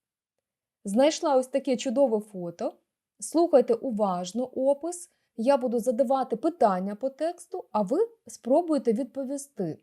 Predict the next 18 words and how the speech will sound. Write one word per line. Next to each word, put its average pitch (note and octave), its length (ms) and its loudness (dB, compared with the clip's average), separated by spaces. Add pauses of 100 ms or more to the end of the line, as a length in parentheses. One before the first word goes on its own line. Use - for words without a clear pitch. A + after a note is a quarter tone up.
(580)
Сьогодні D4 540 2
ви A3 120 2
також D4+ 480 -2
потренуєтеся A#3+ 1000 -2
самостійно C4 760 -4
задавати B3+ 520 0
питання. F3+ 680 -6 (880)
На C4 160 4
нашому C#4+ 400 0
каналі C4+ 400 -4
вже A#3 380 -2
створився B3+ 600 0
цілий C#4 360 -2
плейлист B3+ 680 0
"Практика G#3 560 -2
англійської G3+ 600 -6
без F#3+ 200 -10
співрозмовника". A#3 920 -4